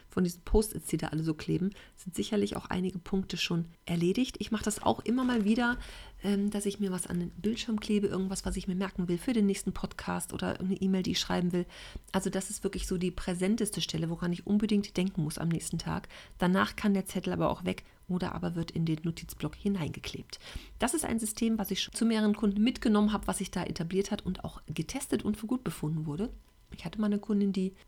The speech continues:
hauptsächlich in der Küche gearbeitet hat, an einem großen Küchentisch, und im Küchenschrank waren auch ihre Ordner und viel Papierkram.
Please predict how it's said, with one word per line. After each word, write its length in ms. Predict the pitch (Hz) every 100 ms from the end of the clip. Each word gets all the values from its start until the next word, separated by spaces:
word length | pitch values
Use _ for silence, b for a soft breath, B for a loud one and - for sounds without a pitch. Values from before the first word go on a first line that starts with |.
| -
hauptsächlich 400 | - 208 - 233
in 60 | 202
der 80 | 190
Küche 260 | - 254
gearbeitet 520 | 311 240 220 226 220 -
hat, 240 | 214 -
an 80 | 190
einem 100 | 185
großen 360 | - 180 180
Küchentisch, 520 | - 269 247 - 220 -
und 200 | 180 -
im 240 | 170 165
Küchenschrank 580 | - 208 202 - 196 208
waren 260 | 175 180 190
auch 200 | 180 -
ihre 360 | - 170 170 -
Ordner 360 | - 302 277 226
und 100 | 202
viel 140 | -
Papierkram. 760 | 175 165 - 247 - 214 214